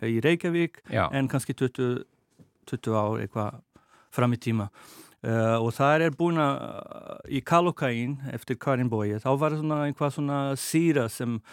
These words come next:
Speaker 1: fólk var gefið til að, hérna, eitthvað svona sannleika, eh, lyf.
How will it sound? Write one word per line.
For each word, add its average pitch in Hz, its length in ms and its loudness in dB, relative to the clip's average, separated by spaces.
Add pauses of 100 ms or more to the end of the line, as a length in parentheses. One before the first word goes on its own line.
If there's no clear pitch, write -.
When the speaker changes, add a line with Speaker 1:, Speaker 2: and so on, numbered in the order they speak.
(480)
Speaker 1:
fólk 147 260 2
var 135 140 4
gefið 135 520 2
til 131 140 -4
að, 123 240 2
hérna, 117 260 -4
eitthvað 123 300 -4
svona 113 240 -2
sannleika, 139 640 2 (320)
eh, - 800 -12
lyf. 135 420 2